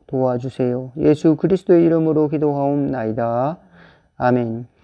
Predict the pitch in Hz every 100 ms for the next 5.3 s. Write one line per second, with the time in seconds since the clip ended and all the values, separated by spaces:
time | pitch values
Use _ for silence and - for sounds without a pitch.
0 | _ _ _ _ _ _ _ _ _ -
1 | - - - _ 165 165 139 156 170 151
2 | 180 170 151 147 151 143 127 127 - 139
3 | 113 98 151 147 147 151 131 113 110 135
4 | 135 117 104 - - 131 143 135 131 117
5 | 123 143 95